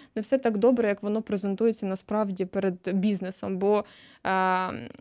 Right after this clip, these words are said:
зазначається про те, що провели багато зустрічей з бізнес-асоціаціями, з бізнес-компаніями, і нібито всі вони підтримують цю ідею. Бізнес підтримує ідею створення єдиного цивільного органу,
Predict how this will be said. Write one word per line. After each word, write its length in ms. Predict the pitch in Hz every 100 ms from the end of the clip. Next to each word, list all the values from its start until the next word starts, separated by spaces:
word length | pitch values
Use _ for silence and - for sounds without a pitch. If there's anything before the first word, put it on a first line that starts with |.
| -
зазначається 640 | 202 202 214 214 254 240
про 160 | 196 196
те, 180 | 254 330
що 180 | - 226
провели 420 | 220 202 214 220
багато 440 | 202 220 214 208
зустрічей 560 | 190 214 - 190 - 196
з 40 |
бізнес-асоціаціями, 1400 | 185 208 196 - 196 185 - 208 269 294 - 220 220 202
з 60 | 190
бізнес-компаніями, 1300 | 190 185 185 - 190 185 233 285 269 254 226 208 202 - - -
і 60 | 202
нібито 340 | 226 226 208
всі 200 | 190 -
вони 220 | 226 202
підтримують 540 | 185 185 196 202 196 185
цю 140 | -
ідею. 320 | 190 175 - - _ _ -
Бізнес 380 | 220 294 269
підтримує 540 | 262 226 262 269 247 214
ідею 380 | 214 190 302 254
створення 460 | - 226 240 233 220
єдиного 640 | 220 214 247 233 202 208
цивільного 760 | - 233 202 226 202 208 196 254
органу, 440 | 349 262 196